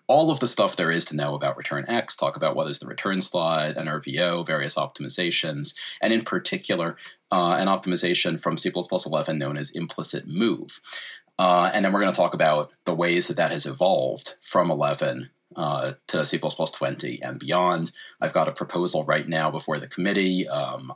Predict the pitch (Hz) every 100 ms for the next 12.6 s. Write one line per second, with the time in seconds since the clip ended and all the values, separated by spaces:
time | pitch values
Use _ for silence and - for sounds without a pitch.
0 | - 69 - 143 139 90 - 101 139 -
1 | 69 69 67 - 60 - - 62 - -
2 | - - 73 - - 117 101 92 80 76
3 | 73 64 - 76 67 64 - _ 69 -
4 | 73 - - - - - - - - -
5 | - - - 101 95 92 92 92 - _
6 | - - - - _ _ _ _ - -
7 | 120 165 139 107 110 143 - - - 85
8 | - - 107 95 90 80 101 95 - -
9 | - 87 78 120 117 110 90 90 87 85
10 | - - 87 80 76 - 87 80 78 -
11 | - - 117 107 98 87 85 - 82 80
12 | 80 85 135 131 110